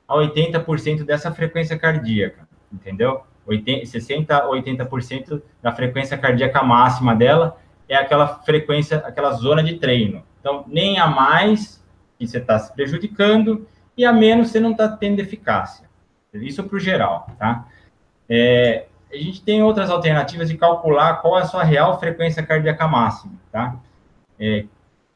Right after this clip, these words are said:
quem já corre, já faz treino específico de corrida, tem os treinos de tiro, que é treino de intensidade. Nesse treino de tiro, se você já tem um G P S, você que já monitora a sua frequência cardíaca, frequencímetro,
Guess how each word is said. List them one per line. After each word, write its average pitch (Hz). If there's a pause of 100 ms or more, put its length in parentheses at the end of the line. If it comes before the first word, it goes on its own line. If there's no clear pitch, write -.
(140)
quem 151
já 143
corre, 139
já 117
faz 120
treino 123
específico 123
de 123
corrida, 131
tem 143 (280)
os 120
treinos 139
de 156
tiro, 127
que -
é -
treino 120
de 117
intensidade. 123 (640)
Nesse 156
treino 170
de 170
tiro, 170
se 156
você 151
já 165
tem 165
um 160
G 151
P 151 (340)
S, 127
você 131
que 123
já 120 (140)
monitora 131
a -
sua 135
frequência 123
cardíaca, 110
frequencímetro, 123